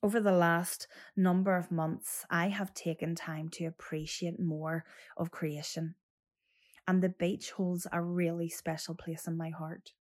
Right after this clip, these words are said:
During my time at the beach lately, as I look out at the ocean, as I listen to the waves and look up into the sky, I have found God reminding me that he is in control.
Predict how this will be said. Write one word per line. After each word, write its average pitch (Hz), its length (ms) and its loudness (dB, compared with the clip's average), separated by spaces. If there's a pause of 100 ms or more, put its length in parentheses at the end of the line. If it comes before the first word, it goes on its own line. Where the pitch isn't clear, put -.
(1200)
During 208 320 6
my 196 120 4
time 170 340 0
at 160 100 -2
the 170 80 -4
beach 170 360 -4
lately, 170 440 -2
as 170 120 -6
I 165 280 -2 (360)
look 185 220 2
out 170 160 6
at - 140 -2
the 165 120 2
ocean, 208 440 0
as 185 120 -2
I 175 60 -2
listen 190 400 0
to 208 60 2
the 180 100 0
waves 165 580 -4
and 185 220 4
look 185 180 0
up 214 160 -4
into 165 200 -2
the 165 80 -4
sky, 160 560 -6 (760)
I 180 120 4
have 208 200 0
found 170 400 0
God 165 380 -2
reminding 165 640 0
me 170 240 0
that 165 160 -8 (160)
he 180 460 -2
is 160 260 -8
in 160 200 -6
control. 160 600 -8